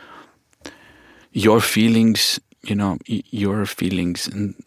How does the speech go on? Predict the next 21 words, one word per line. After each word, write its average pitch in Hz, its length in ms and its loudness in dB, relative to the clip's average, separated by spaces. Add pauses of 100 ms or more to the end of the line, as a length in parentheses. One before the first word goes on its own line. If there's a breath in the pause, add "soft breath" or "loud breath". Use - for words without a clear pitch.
and - 600 -10
you, 123 420 -6
you, 104 260 -2
you 104 240 -2
know 104 300 2
that - 320 -6
at 76 120 -8
the - 80 -8
moment, 82 480 -8
and 78 220 -6
your 101 280 -2
feelings 90 800 -4
are 90 300 -2
at 92 200 -6
that 98 260 -2
moment 92 380 -4
are 92 120 -4
absolutely 101 580 -4
irrelevant, - 640 -6
because 101 440 -4 (1300 loud breath)
that's - 360 -4